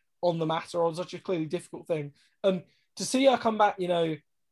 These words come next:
to, if, even if I see her come back to, you know, close to her original ability, I'd have been absolutely delighted. The fact that I think she's come back and, you know, has hit a new zenith of ability to the point now where I think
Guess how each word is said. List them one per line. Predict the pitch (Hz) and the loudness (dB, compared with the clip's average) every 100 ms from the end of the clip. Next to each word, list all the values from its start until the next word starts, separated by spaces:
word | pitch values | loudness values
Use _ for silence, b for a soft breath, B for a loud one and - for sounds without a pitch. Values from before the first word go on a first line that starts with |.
| - | -6
to, | 190 180 185 | 0 0 0
if, | 240 240 - | -4 -6 -4
even | 277 240 269 | -4 0 0
if | 240 | 0
I | |
see | - 214 | 0 0
her | |
come | 220 | 2
back | 214 | -2
to, | - 190 | -2 -6
you | 202 | 0
know, | 185 | 0
close | 180 220 208 | 2 0 0
to | 185 | 0
her | |
original | 202 226 160 | 2 2 -2
ability, | 156 151 147 165 | -4 -6 -6 -2
I'd | 175 | -2
have | 175 | -2
been | 170 | -6
absolutely | 170 - 160 - _ _ | -6 -10 -12 -14 _ _
delighted. | - 180 185 180 151 - b b | -2 2 2 2 -6 -12 b b
The | 202 | 2
fact | 262 269 | 4 4
that | 233 | 0
I | 233 | -2
think | 226 214 | -4 -6
she's | 196 - | -10 -6
come | 214 202 | -2 2
back | 202 - | 0 0
and, | 180 | -6
you | 180 | 0
know, | 185 165 156 _ _ _ | 2 2 -2 _ _ _
has | 190 - | -4 0
hit | 240 190 | 0 0
a | |
new | 196 202 | -4 -4
zenith | 151 175 190 - - - _ _ _ _ _ | 2 4 4 -2 -14 -20 _ _ _ _ _
of | 156 | -6
ability | 165 202 196 185 - 160 - b b | 0 2 2 0 -6 -14 -14 b b
to | 208 | -6
the | 214 | 0
point | 262 277 226 | 2 2 2
now | 208 196 | -2 2
where | 202 | 2
I | 202 | 0
think | 220 | -4